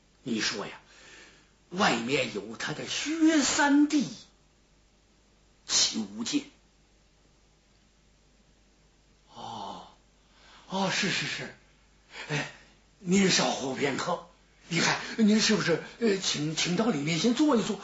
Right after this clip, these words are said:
到门房坐，就是这个吗？怎么阎王好见？你看刚才秦大派头不知道薛刚干嘛的，你问总兵，那在不在府能告诉你吗？你要干嘛？现在听说怎么是弟兄？我的天，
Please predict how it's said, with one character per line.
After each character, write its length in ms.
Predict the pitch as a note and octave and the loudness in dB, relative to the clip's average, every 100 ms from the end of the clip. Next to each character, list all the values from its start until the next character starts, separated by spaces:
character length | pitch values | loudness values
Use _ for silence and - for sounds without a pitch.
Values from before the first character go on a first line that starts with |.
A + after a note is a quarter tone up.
| - | -4
到 140 | F#3 | -2
门 240 | E3+ F3+ B3 | 2 4 4
房 160 | G#3 | 4
坐， 320 | A3 A3 G#3 - | 2 0 0 -10
就 140 | - G#3 | -10 -4
是 60 | |
这 60 | G#3+ | 0
个 280 | G3+ F3 F3 | 0 -2 -8
吗？ 80 | - _ _ - _ _ _ - - _ _ _ _ _ | -14 _ _ -20 _ _ _ -20 -20 _ _ _ _ _
怎 100 | B2+ | -6
么 80 | C#3 | -2
阎 220 | D#3 G#3+ | 2 4
王 160 | D4 C4+ | 4 2
好 180 | D#3 E3+ | 2 2
见？ 420 | B3 C4+ C4+ A#3 - _ _ _ _ _ _ - | 2 2 0 -4 -12 _ _ _ _ _ _ -8
你 100 | D3 | 0
看 220 | F#3 G3 | 0 2
刚 180 | G#3 A3+ | 2 2
才 400 | E3+ F#3+ G#3+ - _ _ _ _ - | 2 -2 -4 -10 _ _ _ _ -8
秦 100 | D#3+ | -2
大 80 | F3+ | 2
派 160 | F3+ | 2
头 300 | D3 C#3+ D#3+ - _ _ _ - | 0 -2 -4 -10 _ _ _ -4
不 80 | F#3+ | 0
知 80 | F#3+ | 2
道 80 | |
薛 120 | E3+ F#3+ | 4 4
刚 140 | G#3+ | 4
干 180 | B3+ A#3 | 4 4
嘛 160 | D3+ | 2
的， 220 | D#3 F3 - _ _ _ | 2 0 -4 _ _ _
你 80 | C3+ | -6
问 220 | E3 F3 | -2 0
总 240 | D#3 C#3 | 0 2
兵， 180 | C#3+ G3 - D4 | 2 0 -2 -12
那 160 | F3+ E3+ - - | -10 -12 -12 -6
在 160 | F#3 | -2
不 60 | F#3 | 2
在 140 | F3+ | 2
府 180 | D3+ D#3 | 2 0
能 100 | E3+ | 0
告 180 | G3+ G3 | 2 2
诉 60 | |
你 80 | E3+ | 2
吗？ 240 | E3 E3+ - _ _ _ _ _ _ - | 0 -4 -14 _ _ _ _ _ _ -8
你 80 | |
要 80 | D3+ | -4
干 100 | D#3+ | 0
嘛？ 260 | D3+ - - - - _ _ | 0 0 -4 -16 -20 _ _
现 220 | - D#3 | -6 -2
在 100 | D3 | -2
听 200 | C#3+ E3+ | -2 -4
说 100 | F#3 | -4
怎 80 | D3 | -4
么 60 | - | -8
是 120 | F#3 | 0
弟 300 | B3 D4+ G3+ | 4 6 4
兄？ 280 | A2 F#2 - | 0 -8 -10
我 120 | A2+ | -12
的 100 | C3 | -10
天， 320 | A2+ G#2+ - | -8 -8 -8